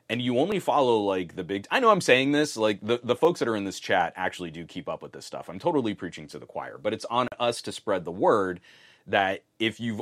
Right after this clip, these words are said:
only seen, like, that assessment from someone who used the phone under embargo on pre-release software, you have no idea how good the OnePlus Open has gotten over these last several updates.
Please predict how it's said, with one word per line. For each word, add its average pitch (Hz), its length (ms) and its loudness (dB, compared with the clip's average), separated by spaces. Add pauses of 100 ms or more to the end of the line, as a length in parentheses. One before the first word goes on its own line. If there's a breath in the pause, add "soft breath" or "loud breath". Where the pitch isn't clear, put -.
only 139 460 2
seen, 117 380 -4
like, 95 180 -2
that 101 260 2
assessment 104 640 -2
from 107 160 -6
someone 104 380 -2
who 101 160 -6
used 95 480 -8
the 95 80 -4
phone 95 500 -6
under 92 300 -4
embargo 90 580 -2
on 87 160 -6
pre-release 92 580 -6
software, 82 640 -4 (580 soft breath)
you 117 120 -6
have 127 160 0
no 139 320 2
idea 123 480 2
how 110 200 2
good 107 360 -4
the 95 80 0
OnePlus 95 560 -4
Open 107 300 -4
has 104 220 -8
gotten 180 560 0 (360 soft breath)
over 92 180 -4
these 90 200 -8
last 87 240 -4
several 73 340 -10
updates. 71 540 -14